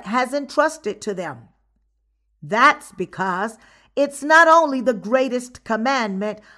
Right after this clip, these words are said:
our Lord has given us, but it is also the sincerest wish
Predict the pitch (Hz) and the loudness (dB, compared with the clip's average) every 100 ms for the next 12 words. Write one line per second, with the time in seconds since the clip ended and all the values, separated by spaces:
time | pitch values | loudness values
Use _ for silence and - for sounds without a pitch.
0 | _ 202 226 220 226 214 214 175 147 180 | _ 0 2 2 0 0 -2 -6 -8 0
1 | 302 285 214 202 196 214 226 - _ _ | 2 2 -2 -4 -2 -2 -6 -18 _ _
2 | _ _ _ _ - 311 320 320 320 - | _ _ _ _ 4 4 4 -2 -4 -8
3 | - 262 302 311 - 247 233 202 240 - | 0 4 4 4 -2 -4 -2 -4 -8 -6
4 | 233 220 190 - 302 330 330 330 - - | -6 -6 -10 -10 -6 -4 -4 -6 -10 -18
5 | 151 196 311 254 214 - | -8 -2 0 0 -2 -14